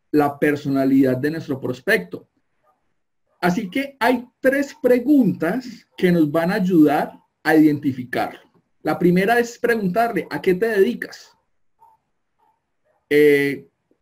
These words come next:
generalmente las personas, las profesoras son amarillas, pues porque por su profesión ayudan a los demás con el conocimiento.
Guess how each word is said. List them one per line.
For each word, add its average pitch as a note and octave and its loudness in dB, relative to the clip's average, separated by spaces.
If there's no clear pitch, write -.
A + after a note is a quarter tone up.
generalmente F3+ -2
las D3+ -2
personas, D3 -4
las - -2
profesoras C#3 -2
son - -4
amarillas, F#3 -2
pues A#3+ -4
porque F#3 -6
por E3 -4
su C#3 -6
profesión D3 -2
ayudan C#3+ -2
a B2+ -2
los B2 2
demás B2 -2
con C#3+ -6
el C3 -4
conocimiento. C#3 -4